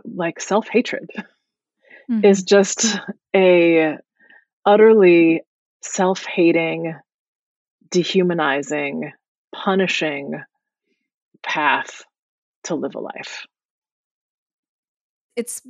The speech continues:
Speaker 2: beautiful and it's powerful, this recognition and reminder that power comes from being connected,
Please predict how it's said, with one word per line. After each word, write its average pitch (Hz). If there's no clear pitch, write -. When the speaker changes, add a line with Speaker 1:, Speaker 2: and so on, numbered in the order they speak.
Speaker 2:
beautiful 240
and 208
it's 202
powerful, 208
this 185
recognition 185
and 220
reminder 165
that 160
power 208
comes 196
from 180
being 190
connected, 160